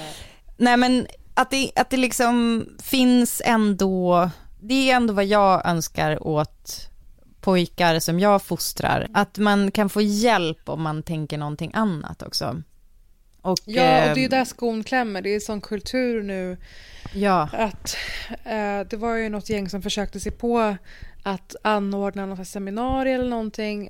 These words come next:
Speaker 2: Om du är en man som känner att du har utsatt en kvinna för övergrepp eller våldtagit en kvinna. Eh, och det blev ju ramaskri, mer eller mindre. Och på
Speaker 1: Ja.
Speaker 2: tal om det,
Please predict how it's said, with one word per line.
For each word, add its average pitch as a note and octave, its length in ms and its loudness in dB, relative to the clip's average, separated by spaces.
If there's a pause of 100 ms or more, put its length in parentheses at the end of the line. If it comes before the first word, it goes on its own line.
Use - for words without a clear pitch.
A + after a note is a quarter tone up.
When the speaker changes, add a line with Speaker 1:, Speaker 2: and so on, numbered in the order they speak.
(100)
Speaker 2:
Om G#3 240 -4
du G#3 260 -2
är G3+ 60 -2
en G3 140 -4
man F#3+ 240 -6
som F#3+ 140 -8
känner F#3 320 -6
att F3+ 160 -10
du F3+ 280 -6
har E3+ 580 -4 (560)
utsatt F#3+ 280 -8
en F#3+ 100 -8
kvinna F3+ 360 -8
för F3 380 -6
övergrepp F3 680 -6
eller F3 160 -6
våldtagit F3 480 -10
en E3+ 100 -12
kvinna. F3+ 380 -10 (260)
Eh, F3 340 -8
och G3+ 220 -10
det G3+ 120 -2
blev F#3 200 -2
ju F#3 100 0
ramaskri, F3 1080 -4 (960)
mer F3+ 100 -6
eller F3 140 -8
mindre. F3 340 -10 (600)
Och G3+ 100 -8
på G#3+ 60 0
Speaker 1:
Ja. G3+ 80 -2
Speaker 2:
tal B3+ 300 4
om A#3 160 0
det, G#3 340 0